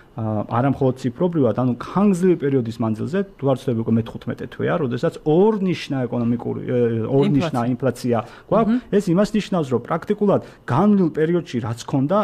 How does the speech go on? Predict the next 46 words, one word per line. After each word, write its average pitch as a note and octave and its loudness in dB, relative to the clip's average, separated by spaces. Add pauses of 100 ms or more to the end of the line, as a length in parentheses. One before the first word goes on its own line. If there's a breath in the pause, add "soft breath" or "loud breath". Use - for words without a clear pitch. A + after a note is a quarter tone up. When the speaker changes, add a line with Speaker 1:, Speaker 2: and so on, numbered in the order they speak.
(160)
Speaker 1:
უკვე A3 2
გაზრდილ D3 2
ფასთან D3 -6
მიმართებაში D3+ -2
კიდე D3+ -4
ორნიშნა C3+ 2
გაქვს. E3 0
ეგ B2+ 0
ძალიან C3+ 2
ცუდია. C3+ -4
წარმოიდგინეთ, C3+ 0
რომ - 2 (180 loud breath)
პური F#3 2
რო D#3 4
გაიზარდა C3+ 2 (280 loud breath)
ლარიდან C3 2
ლარი A2+ 2
ოცამდე, D3+ 0 (560 loud breath)
ათი F3+ 0
პროცენტით F3 0
რო D#3 0
გაზრდილიყო, D#3 2 (320)
უკვე, E3 0
ესე B2+ 2
ვთქვათ, C3 -2
თორმეტი C#3 2
თეთრი D#3 -2
გაქვს, G3 0
ძველად D#3+ 2
რო D#3 0
გაზრდილიყო C#3+ 0
ლარიდან C3 2
ათი C3+ 0
პროცენტით, D3+ -2
ათი C#3+ 0
თეთრი C#3 -2
იქნება. B2+ -2
ანუ A#2+ 2
ფულად A3+ 2
ფორმაში F3 0
გამოსახული, B2+ 0
Speaker 2:
მმ. - -12
Speaker 1:
შესაძლოა F#3 2
პროცენტი E3+ -2
იგივე D#3 4
რჩება, D#3 0